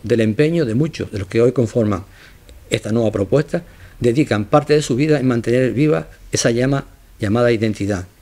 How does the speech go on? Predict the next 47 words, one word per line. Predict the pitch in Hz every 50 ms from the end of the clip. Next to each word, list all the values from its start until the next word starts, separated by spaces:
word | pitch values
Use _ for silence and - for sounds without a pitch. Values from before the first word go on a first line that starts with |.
| - -
y | 123 113
apostando | 95 98 92 - - 123 135 127
por | 107 113 110
reconocer | 104 101 110 110 98 - 135 139 135
el | 120
trabajo | - - 101 110 127 135 139 - 175 175 - - - - - - -
de | - 104 101
muchos | 110 127 139 139 - - 139 - -
maestros | 107 104 107 120 139 139 - 135 127 113
y |
maestras | 107 104 101 110 - - 107
de | 107 104
la | 101
tierra. | - - 92 92 - - - - - - - - - - - - - - - - - - - -
Los | - 113 104 -
trabajos | - 117 143 160 170 175
que | 175
conforman | 170 147 - 143 127 113 117 101 113
esta | 117 - 110
nueva | 113 120 113 110 107
propuesta | 107 101 98 101 98 -
editorial, | 101 101 95 92 101 101 127 - - - - - - - - - - - - - -
un, | 113 107 - - - - - -
el, | - 95 92 87 90 92 -
el | 110 98
número | 104 120 131 120
treinta | 110 107 110 104 101
y | 90
cuatro, | 101 131 143 151 160 156 - - - - - - - - -
pretenden | - 131 113 - 147 160 170 165 165
visibilizar | 160 143 - 139 123 123 123 113 - 143 151
el | 151 143
papel | 131 127 110 135 143 143
de | 131 131
nuestra | 113 107 117 117 -
gente | 113 107 98 95 - - - - -
y | -
su | - -
entorno | 107 110 110 - 151 156 151 147
más | 143 139
inmediato | 139 120 117 107 117 120 - 131
y |
cotidiano, | 117 123 113 101 101 101 98 95 87 92 - - - - - - - -
las | 113 113 98
vías | 117 135 139
de | 139 127
tránsito | - 127 147 175 170 - - 156 -